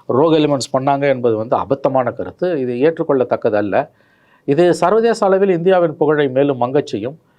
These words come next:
அதாவது, ஒரு அமெரிக்கா மாதிரியான உலகின் வல்லரசு நாட்டுல போய் அவன் நாட்டு குடிமகனை, ஆ, சட்டவிரோதமா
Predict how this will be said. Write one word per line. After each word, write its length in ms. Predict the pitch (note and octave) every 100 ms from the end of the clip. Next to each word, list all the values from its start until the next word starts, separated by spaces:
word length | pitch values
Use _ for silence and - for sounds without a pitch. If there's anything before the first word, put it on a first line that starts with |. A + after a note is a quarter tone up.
| _ _ _
அதாவது, 300 | A#2+ F3 F3
ஒரு 120 | C#3
அமெரிக்கா 440 | B2+ E3+ F#3+ F#3+ F3+
மாதிரியான 540 | F3 F#3+ F#3+ F3+ F3
உலகின் 340 | D3+ E3+ E3
வல்லரசு 480 | D3 C#3+ F3+ D#3 E3
நாட்டுல 340 | C#3+ C#3 C3+ A#2+
போய் 380 | D#3 A3 E3 _ _ _ _
அவன் 280 | A2 C#3+ D#3+
நாட்டு 280 | F3+ F#3+
குடிமகனை, 680 | F#3 E3+ E3+ D#3 C#3+ E3+ F3+ - - _ - - -
ஆ, 360 | C3+ - B2+ B2+ -
சட்டவிரோதமா 960 | C3+ E3 D#3+ D#3+ D#3+ D#3 F3 E3+ D3